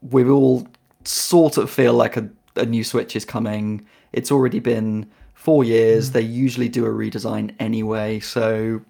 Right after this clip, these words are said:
Speaker 1: hey,
Speaker 2: Yeah.
Speaker 1: it's probably gonna happen. We just need proper details.
Speaker 2: I just think
Speaker 1: Cool.
Speaker 2: it might need a bit of a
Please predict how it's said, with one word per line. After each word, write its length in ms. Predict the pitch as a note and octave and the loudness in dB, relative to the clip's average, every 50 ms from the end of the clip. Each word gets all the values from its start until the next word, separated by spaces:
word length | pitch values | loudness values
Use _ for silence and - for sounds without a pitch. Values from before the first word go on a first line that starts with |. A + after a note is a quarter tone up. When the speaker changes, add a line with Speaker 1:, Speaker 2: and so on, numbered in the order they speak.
| _ _ _ _ - | _ _ _ _ -8
Speaker 1:
hey, 260 | - A2 G#2 G#2 - | -8 -6 -6 -8 -10
Speaker 2:
Yeah. 100 | A#2+ G#2+ | -10 -12
Speaker 1:
it's 140 | - - - | -12 -12 -8
probably 280 | - - D#3+ B2+ B2 A2+ | -2 0 0 0 0 -2
gonna 200 | A2+ A2+ - - | -4 -6 -8 -10
happen. 380 | G#2 - - - B2+ - - | -12 -12 -10 -10 -10 -8 -6
We 100 | A#2+ A2+ | -6 -6
just 180 | G#2+ A#2 A2 - | -6 -6 -6 -6
need 300 | A#2 A2+ A2+ A2+ - - _ _ _ _ _ _ _ _ _ | -6 -6 -6 -8 -10 -14 _ _ _ _ _ _ _ _ _
proper 240 | - - F3 - C#3 | -2 -2 0 0 -2
details. 520 | A2+ G#2+ - - - A#2 - - - - - _ _ _ _ _ _ _ _ _ _ _ _ _ _ _ | -4 -4 -8 -8 -10 -12 -12 -12 -14 -18 -20 _ _ _ _ _ _ _ _ _ _ _ _ _ _ _
Speaker 2:
I 160 | F#3 G3 G#3+ | -4 -4 -2
just 800 | G#3 A3 A3+ A3+ A3+ A3+ A3 A3 G#3 - - _ _ _ _ _ _ _ _ _ _ _ _ _ _ _ _ _ _ _ _ _ _ _ _ _ _ _ _ _ _ _ _ | -2 -2 -2 0 0 -2 -2 -4 -6 -10 -16 _ _ _ _ _ _ _ _ _ _ _ _ _ _ _ _ _ _ _ _ _ _ _ _ _ _ _ _ _ _ _ _
think 180 | F3+ E3+ E3 | -4 -4 -4
Speaker 1:
Cool. 200 | - - A#2+ B2 | -4 -4 -4 -4
Speaker 2:
it 20 | B2+ | -4
might 140 | D3 C#3+ C#3+ | -6 -6 -6
need 120 | C#3+ C3 | -6 -6
a 60 | B2+ | -4
bit 140 | B2+ C3+ B2+ | -2 -2 -2
of 120 | B2 A#2+ | -2 -4
a 100 | B2 A#2+ | -6 -8